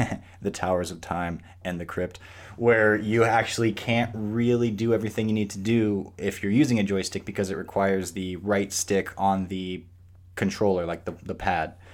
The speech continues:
And so you can't almost do anything in the crypt at all. And then you can play through the Towers of Time and the arcade, but you need to use the right stick whenever you want to use a consumable mid-match. So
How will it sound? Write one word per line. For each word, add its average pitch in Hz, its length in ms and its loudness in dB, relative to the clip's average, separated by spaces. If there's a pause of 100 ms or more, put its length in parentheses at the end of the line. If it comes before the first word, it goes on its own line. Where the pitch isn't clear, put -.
(380)
And 101 380 2
so 104 240 2
you 101 220 2
can't 120 280 2
almost 110 280 2
do 104 160 -2
anything 110 420 0
in 98 80 0
the 92 80 -2
crypt 101 300 -2
at 92 60 2
all. 92 260 4
And 98 180 0
then 101 100 4
you 107 100 2
can 107 140 -2
play 123 200 4
through 120 240 0
the 107 80 2
Towers 104 300 2
of 98 60 -6
Time 101 220 0
and 98 140 2
the 98 80 2
arcade, 95 360 0
but 92 120 0
you 101 120 0
need 104 200 0
to 104 60 0
use 101 240 0
the 98 80 -4
right 95 200 0
stick 104 260 -4
whenever 98 280 -2
you 95 160 -4
want 98 240 0
to 101 100 -8
use 92 460 -4
a 95 80 -6
consumable 104 800 -2
mid-match. 98 800 -2
So 95 340 0